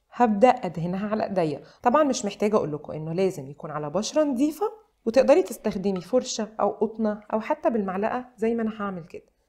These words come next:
هسيبه ينشف لمدة عشرين دقيقة. هغسل ايدي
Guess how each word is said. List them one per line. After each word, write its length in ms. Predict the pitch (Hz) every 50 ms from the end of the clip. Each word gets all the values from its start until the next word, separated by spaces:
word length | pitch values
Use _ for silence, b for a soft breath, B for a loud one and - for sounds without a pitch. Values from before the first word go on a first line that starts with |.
| _
هسيبه 480 | - 208 202 - - 269 320 320 359 359
ينشف 460 | 277 208 170 160 - - - - -
لمدة 360 | 185 185 185 185 - - 156 -
عشرين 520 | - 151 165 - - 208 180 220 269 320 285
دقيقة. 440 | 269 233 190 240 269 - 330 440 480 - - _ _ _ _ _ _ -
هغسل 320 | 269 269 - - - 262
ايدي 440 | 226 - - 160 147 - - 151 143